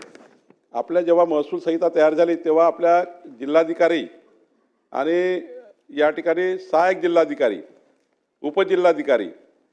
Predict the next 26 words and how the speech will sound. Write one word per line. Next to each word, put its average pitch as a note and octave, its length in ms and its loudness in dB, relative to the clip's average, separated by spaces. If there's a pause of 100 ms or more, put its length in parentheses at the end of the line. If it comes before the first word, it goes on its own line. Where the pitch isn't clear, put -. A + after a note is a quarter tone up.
(140)
आणि D#3+ 180 -6
सहाय्यक F3 380 0
आयुक्त E3 320 -2 (600)
असं A3 460 2 (260)
तेवीसमध्ये E3+ 400 -4
म्हटलं G#2+ 220 -8
आहे. D#2 100 -10 (580)
तेवीसमध्ये E3 360 -6
काय E3+ 160 2
म्हटलं E3 260 -2
आहे D#3+ 140 2 (720)
की, F3 80 -4
अधिकार F#3 360 0
कुणाला F3+ 380 0
फेरतपासणीचे, C3 840 -6 (460)
त-, C3+ 220 -6
तहसीलदारचा C#3 800 -2 (280)
आदेश B2+ 260 -2
झाल्यानंतर, A#2+ 600 -4 (640)
तर D#3+ 40 -10
त्यामध्ये F#3 420 0
कायद्यात F3 320 0
असं F#3 160 -4
म्हटलं F3+ 240 -4
आहे, F#3 100 0
कलेक्टर F3 400 0